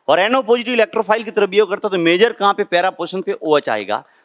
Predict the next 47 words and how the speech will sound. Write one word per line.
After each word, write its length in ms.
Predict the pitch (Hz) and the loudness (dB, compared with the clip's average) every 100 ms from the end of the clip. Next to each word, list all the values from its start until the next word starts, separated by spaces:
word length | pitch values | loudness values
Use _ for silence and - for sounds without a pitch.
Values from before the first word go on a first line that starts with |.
| - | -2
तो 80 | 180 | 0
पैरा 260 | 190 202 | 2 0
पोजीशन, 280 | 220 226 233 | 2 0 -2
सॉरी, 240 | 233 196 202 | 0 0 0
एन 220 | - 190 | 0 0
ओ 40 | 170 | 2
आ 80 | |
जाएगा, 200 | 117 110 | 0 -4
तो 100 | 113 - | -8 -2
एन 200 | 220 226 | 0 2
डबल 220 | 185 165 | 0 0
बॉन्ड 220 | 156 160 | 0 -2
ओ 140 | 123 | -2
आ 60 | 104 | -4
जाता 180 | 90 85 | -2 -8
है, 60 | - | -4
ठीक 140 | 220 | -2
है। 80 | 208 131 _ _ _ _ _ | -2 -4 _ _ _ _ _
तो 320 | 254 277 202 - | 4 4 0 -4
वैसे 280 | 131 170 254 | 0 2 2
देखा 220 | 262 254 | 4 4
जाए 100 | 269 | 2
तो 100 | 269 | 0
यहाँ 180 | 247 254 | 0 0
पे 100 | 254 | 0
नाइट्रोसो 400 | 247 233 247 233 | 0 0 -2 -2
प्रोडक्ट 280 | - 240 233 | 0 -2 0
बन 180 | 226 247 | -2 0
रहा 80 | 233 | -2
है, 80 | - - - | -4 -8 2
लेकिन 300 | 185 220 254 | 2 4 2
ये 120 | 254 | 2
ज़्यादा 280 | 185 202 254 | 4 4 2
स्टेबल 260 | 226 247 247 | 2 2 2
नहीं 100 | 247 | 0
होती, 220 | 247 226 170 | -2 -4 -6
तुरंत 220 | - 247 208 | 0 0 2
क्या 100 | 240 | 0
हो 80 | 220 | 2
जाता 160 | 220 | 2
है? 40 | 233 | 2
टोटोमराइज 460 | 196 202 196 190 135 | 2 2 2 0 -2
हो 60 | |
जाता 200 | 107 - | -4 -4
है, 80 | 101 _ _ - | -8 _ _ -2
और 100 | 170 - | -2 2
तुरंत 300 | 233 277 | 0 2